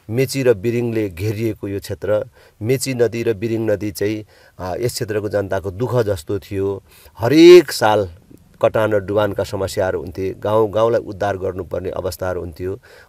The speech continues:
अहिले, अ, डुबान र कटानको, अ, समस्या, अ,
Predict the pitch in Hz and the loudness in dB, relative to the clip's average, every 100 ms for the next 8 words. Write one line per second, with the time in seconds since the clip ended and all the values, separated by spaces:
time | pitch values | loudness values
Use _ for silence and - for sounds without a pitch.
0 | _ 101 104 95 - _ _ - _ 92 | _ -2 0 -4 -8 _ _ -20 _ -6
1 | 92 113 113 110 104 101 101 98 90 101 | -4 2 2 2 0 -4 -4 -6 -4 -4
2 | 98 92 - _ 80 90 90 - 107 104 | -4 -8 -18 _ -12 -8 -8 -8 -2 -2
3 | - 101 92 95 _ _ _ 80 87 | 0 0 0 -4 _ _ _ -12 -10